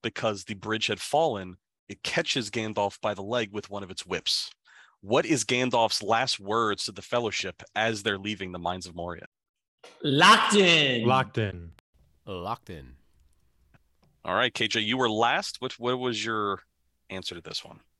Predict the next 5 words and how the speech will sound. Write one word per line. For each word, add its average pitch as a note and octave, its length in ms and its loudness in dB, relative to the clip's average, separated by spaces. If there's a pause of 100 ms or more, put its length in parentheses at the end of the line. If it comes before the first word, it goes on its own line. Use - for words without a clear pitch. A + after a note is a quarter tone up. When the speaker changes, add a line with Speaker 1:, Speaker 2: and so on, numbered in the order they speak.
(280)
Speaker 4:
"Fly, G2+ 680 -8
you F2+ 140 -12
fools." F#2+ 640 -14 (680)
Speaker 1:
Tom? D#3 280 0 (320)
Speaker 3:
"Fly, G2+ 720 -4